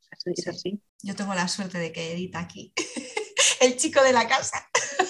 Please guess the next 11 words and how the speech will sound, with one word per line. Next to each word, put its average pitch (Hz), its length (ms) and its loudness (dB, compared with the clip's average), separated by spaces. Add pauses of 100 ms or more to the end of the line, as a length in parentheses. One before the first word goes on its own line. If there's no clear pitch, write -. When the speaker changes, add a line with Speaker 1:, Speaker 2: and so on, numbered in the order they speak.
(1500)
Speaker 2:
Porque 254 300 6
si 240 160 4
no, 233 180 2
claro, 202 220 6
es 180 120 2
que 165 140 -2
editarlo, 170 720 -2
o 208 40 -8
sea, 165 220 4
al 160 80 -2
final 190 400 0